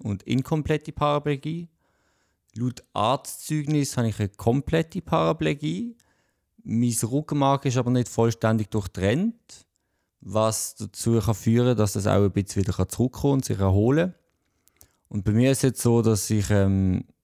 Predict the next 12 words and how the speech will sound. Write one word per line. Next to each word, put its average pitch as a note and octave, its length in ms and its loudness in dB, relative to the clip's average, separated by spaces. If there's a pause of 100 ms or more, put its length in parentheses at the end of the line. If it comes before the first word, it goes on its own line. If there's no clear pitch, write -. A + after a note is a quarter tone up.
etwa - 300 -6
seit, - 560 -6 (240)
seit F#2 240 -6
einem G2 280 2
Jahr A2+ 500 2 (480)
Temperaturen A#2+ 680 0
wieder C#3 140 -2
mehr C3+ 240 2
kann C3+ 140 -2
wahrnehmen C#3+ 460 0 (1200)
kann. - 80 -6
Also F2 200 0